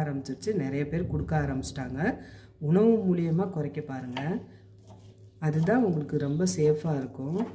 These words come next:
அந்த மாவு, அந்த மாவோட இந்த மாதிரி காய்கறிங்க, நீங்க எக்கு சாப்பிடுவீங்கன்னா அந்த வீடியோ நம்ம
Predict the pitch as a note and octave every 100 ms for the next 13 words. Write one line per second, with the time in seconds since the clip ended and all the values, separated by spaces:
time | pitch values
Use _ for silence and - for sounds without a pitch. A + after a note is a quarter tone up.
0 | - - - - - - - - - -
1 | D3+ D3+ D3+ D#3+ F3 G3+ A3 G3+ - D#3
2 | D#3 D#3+ D#3+ F3 G3 F#3 F3 F#3 A3+ E3
3 | D#3 F#3 F3 D#3+ D#3+ E3 D#3+ D3 C#3+ C#3+
4 | C#3+ C#3+ D3 - - - - - - -
5 | E3 D#3+ D#3 D#3 E3 G3+ E3 D3+ D3 C#3+
6 | C#3 C#3+ F#3+ F#3+ C#3 C#3 D3 E3+ F3+ D3